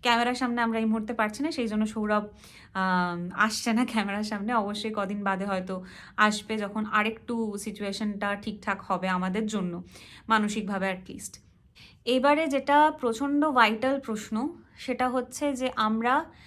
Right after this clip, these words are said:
দেশে কবে ফিরব, মানে ভারতবর্ষে আমরা কবে ফিরব, আমরা এখনও কেন ফিরতে পারছি না, এবং আমরা কোনো ইন্ডিপেন্ডেন্ট সোর্স লাগিয়ে কেন এখনও ফিরতে পারছি না।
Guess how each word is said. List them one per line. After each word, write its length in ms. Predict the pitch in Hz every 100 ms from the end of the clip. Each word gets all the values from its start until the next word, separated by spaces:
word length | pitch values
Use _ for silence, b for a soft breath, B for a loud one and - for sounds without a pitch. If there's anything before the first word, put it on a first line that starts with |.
| B B B
দেশে 640 | 214 247 240 - 240 240 285 - - _ -
কবে 260 | 240 233
ফিরব, 460 | 233 240 202 226 294 -
মানে 300 | 226 214 208
ভারতবর্ষে 600 | 208 220 214 226 240 240 262
আমরা 240 | 233 233 226
কবে 240 | 208 226
ফিরব, 460 | 226 226 208 247 294 B B B -
আমরা 300 | 214 208 247 226
এখনও 420 | 220 - 294 302
কেন 240 | 262 233
ফিরতে 340 | 233 226 220 226
পারছি 400 | 226 220 - 233
না, 160 | 294 B B B B
এবং 320 | 247 247 294
আমরা 340 | 269 254 262 302
কোনো 640 | 302 254 262 302 339 330 - -
ইন্ডিপেন্ডেন্ট 800 | 240 254 262 277 294 285 302 302
সোর্স 480 | - 254 247 269 -
লাগিয়ে 500 | 226 208 202 240 247 B B B -
কেন 220 | 240 247
এখনও 380 | 247 214 226 294
ফিরতে 320 | 262 220 220
পারছি 380 | 214 185 - 190
না। 180 | 170